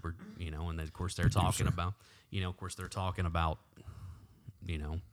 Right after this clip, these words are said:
Speaker 1: hearing the, you know, the Kinks do "Girl, You Really Got Me," you know,
Speaker 2: Yeah.
Speaker 1: and that guitar sound and how that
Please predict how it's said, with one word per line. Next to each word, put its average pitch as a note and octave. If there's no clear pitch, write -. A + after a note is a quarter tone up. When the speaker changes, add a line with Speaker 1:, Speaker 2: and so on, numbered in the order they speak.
Speaker 1:
hearing E2+
the, E2+
you E2+
know, D#2+
the D#2+
Kinks -
do D#2+
"Girl, E2
You E2
Really E2
Got D#2+
Me," F2
you E2
know, F2
Speaker 2:
Yeah. C#2+
Speaker 1:
and E2+
that -
guitar E2
sound E2
and E2
how F2
that E2+